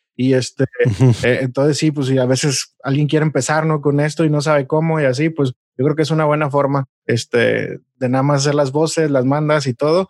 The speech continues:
Speaker 1: Yo por ahí me inscribí, ya nada más tengo que mandar las voces, entonces eso voy a hacer.
Speaker 2: Ándale.
Speaker 1: Yo lo recomiendo que, que
Speaker 2: <laughs>
Speaker 1: todos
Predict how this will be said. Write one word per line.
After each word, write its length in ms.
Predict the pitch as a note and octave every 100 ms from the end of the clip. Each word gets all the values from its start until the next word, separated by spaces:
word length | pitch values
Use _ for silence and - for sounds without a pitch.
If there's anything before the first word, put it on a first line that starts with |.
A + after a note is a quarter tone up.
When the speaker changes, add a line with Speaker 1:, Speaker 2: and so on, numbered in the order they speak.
| _ _
Speaker 1:
Yo 120 | C3+ C3
por 120 | E3+
ahí 80 | D#3
me 100 | E3+
inscribí, 500 | - C3+ C#3 F3 E3+
ya 120 | D#3+
nada 120 | E3
más 100 | D#3+
tengo 160 | E3+ D#3+
que 100 | D#3+
mandar 280 | D#3+ D3+ D3+
las 140 | D3+
voces, 420 | C#3 D#3+ F3+ E3
entonces 480 | C3+ B2 C3 C#3+ C3+
eso 180 | C3 C#3 A#2+
voy 200 | B2 C3+
a 60 | C3+
hacer. 260 | C3 F#3
Speaker 2:
Ándale. 380 | D3 E3 D3+ C3+
Speaker 1:
Yo 60 | D#3
lo 100 | D3
recomiendo 600 | C#3 B2+ C3+ D3 D3+ D#3
que, 200 | F3+ B2 C#4
que 100 | A#2+
Speaker 2:
<laughs> 60 |
Speaker 1:
todos 380 | A#2+ C#3+ C#3+